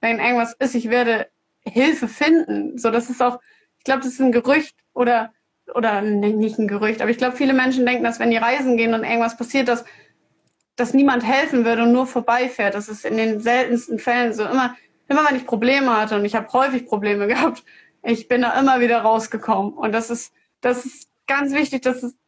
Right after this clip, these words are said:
die Zeit dreht sich immer weiter, es wird immer weitergehen. So, das ist nicht so, dass du drei Tage an einem Ort, äh, auf einer Landstraße stehst und niemand, da wird irgendein einsames Auto vorbeifahren und dir helfen. Das wird stehen bleiben, das ist so. <laughs> Nein, also ich glaub,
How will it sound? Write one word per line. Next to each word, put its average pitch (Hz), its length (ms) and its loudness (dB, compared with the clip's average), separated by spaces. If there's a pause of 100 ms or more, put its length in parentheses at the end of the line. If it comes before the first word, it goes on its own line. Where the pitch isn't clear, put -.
(100)
die 269 100 2
Zeit 311 300 -2
dreht 311 180 0
sich - 140 -12
immer 320 280 4
weiter, 311 260 0
es 277 100 -4
wird 262 200 0
immer 320 300 2
weitergehen. 285 520 0
So, 233 80 0
das 254 160 -2
ist 339 160 -4
nicht 381 160 2
so, 247 100 4
dass 240 200 2
du 226 120 -14
drei 233 260 -2
Tage 233 300 0
an 220 120 0
einem 226 260 -2
Ort, 240 300 2 (560)
äh, 226 300 2
auf 240 220 0
einer 233 100 -2
Landstraße 233 580 -2
stehst 233 280 -2
und 226 120 -2
niemand, 233 260 0
da 254 140 0
wird 302 160 -4 (420)
irgendein 339 460 0
einsames 370 480 0
Auto 311 200 2
vorbeifahren 269 640 0
und 233 140 -2
dir 240 100 2
helfen. 247 300 0
Das 220 140 -6
wird 302 200 0
stehen 302 320 0
bleiben, 220 240 0
das 240 220 0
ist 339 240 -2
so. 254 180 4 (560)
<laughs> - 580 -4
Nein, 185 260 -2 (200)
also 247 240 0
ich 262 200 2
glaub, 269 340 2